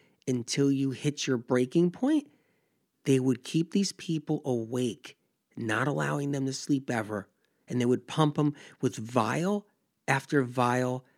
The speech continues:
after vial until they had a heart attack at their breaking point, right there in their seats. That was the experiment. Guess what? They did it to thousands of people,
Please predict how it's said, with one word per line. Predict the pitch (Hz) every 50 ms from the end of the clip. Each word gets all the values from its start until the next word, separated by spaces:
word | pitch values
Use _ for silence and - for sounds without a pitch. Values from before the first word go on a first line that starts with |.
| _ _ _ _ _ _
after | - 127 117 110 - - 131 113
vial | 110 113 123 113 110 110 110 104 95 - - - _ _ _ _ _ _ _ _ _ _ _ _ -
until | 123 120 113 110 - - 127 135 151 208 285 339 - _ _ _ _ _ _ _ _ _ _ _ _ _
they | - 131
had | 120 120 135 135
a | 131
heart | 113 - 135 135 135
attack | 127 - - 113 110 85 76 - _ - _ _ _ _ _ - -
at | - -
their | 139 120
breaking | - - 135 139 135 - 147 123
point, | - - - 110 104 107 - - _ _ _ _ _ -
right | 113 110 120 139 208 262 262 - -
there | - 233 220 208 170
in | - - 151 139 139
their | 139 135 131
seats. | 123 - - - - - 214 202 - - - - - - - - _ _ _ _ _ _ _ _ _ _ _ _ _ _ -
That | 113 131 123 139 151 -
was | 160 170 156 151
the | 156 151 147
experiment. | 147 - - - - 151 160 175 156 113 90 85 80 - - - _ _ _ _ _ _ _ _ _ _ _ -
Guess | - 135 139 - -
what? | 247 269 339 311 214 120 - _ _ _ _ _ _ _ _ _ _ _ -
They | - 127 120
did | 117 - - 139 139
it | 147 147 -
to | 131 110
thousands | - _ _ - - 123 117 123 143 151 170 190 196 196
of | 196 185
people, | - - - - 196 202 185 - 180 185 175 -